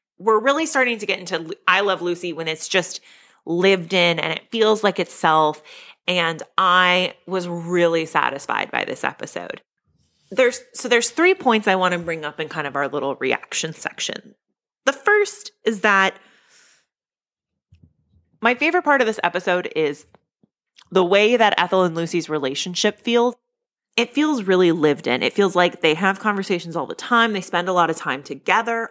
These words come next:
I like that they're kind of bickering, but not in, like, a real fighting way, the way that friends who have known each other for a really long time do.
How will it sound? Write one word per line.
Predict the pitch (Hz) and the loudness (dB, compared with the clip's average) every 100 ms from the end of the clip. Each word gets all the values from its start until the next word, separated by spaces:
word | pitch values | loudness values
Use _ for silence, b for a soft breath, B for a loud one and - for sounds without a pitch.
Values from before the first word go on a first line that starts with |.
| - | -4
I | 233 | 0
like | 254 262 | 0 0
that | 269 | 0
they're | 262 | -2
kind | 254 240 | 2 0
of | 220 170 | 0 -2
bickering, | 180 180 208 196 196 196 185 | 0 2 2 4 4 2 0
but | 170 | 2
not | 180 175 | 4 2
in, | 170 | 2
like, | 170 | 0
a | 156 | 0
real | 151 160 147 | 2 2 0
fighting | - 143 151 170 170 170 | -2 0 2 0 0 -2
way, | 175 175 175 175 - | 2 4 4 2 -2
the | |
way | 262 302 | 0 2
that | 285 269 | 2 0
friends | - 226 214 208 | 2 2 0 0
who | |
have | 190 | -2
known | 180 175 | 0 -4
each | 170 | -2
other | 170 156 | -2 -2
for | 156 151 147 | -2 -2 0
a | 156 | 0
really | 143 156 165 | -2 0 0
long | 151 151 156 156 | 2 2 2 0
time | 170 170 165 175 | 0 0 -2 0
do. | 220 196 - | 2 2 -2